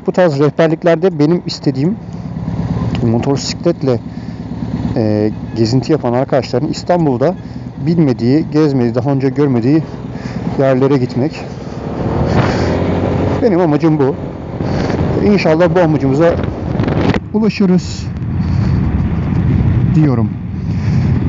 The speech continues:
Şimdi, e, burada ışıklar biraz sakat oluyor genelde. Ani böyle fren yapanlar falan oluyor. Ben çok denk geldim. Karşıya geçip koşmaya çalışanlar oluyor. Dikkat etmek lazım.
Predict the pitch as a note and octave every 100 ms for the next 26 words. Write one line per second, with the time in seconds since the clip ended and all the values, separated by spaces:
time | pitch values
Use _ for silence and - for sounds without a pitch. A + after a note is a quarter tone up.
0 | - - - - - - - C#4+ D4 A#3
1 | A#3 C4 F#3+ F#3 F#3 F#3+ F#3 F#3 - -
2 | - - - - - - - - - -
3 | - - - - - - - - - -
4 | - - - F#3 E3+ - F3+ F3 E3+ D3+
5 | F3 E3 E3+ C3 A2 A2 A2 G#2+ - -
6 | B2+ B2+ B2+ C3 B2+ B2 - B2+ B2 A#2+
7 | C3 A#2 B2+ - A#2+ B2+ G2+ A2 A2 A2
8 | - - A#2 A2+ G#2+ G2 A#2+ C3+ - -
9 | - - - - - - - C3 A#2 B2+
10 | A#2 A#2 - C3+ B2 - A#2+ G#2+ A#2 G2
11 | A#2 A2+ G#2 A2 A#2 - A2+ G#2+ G2 G2
12 | G2+ D#3+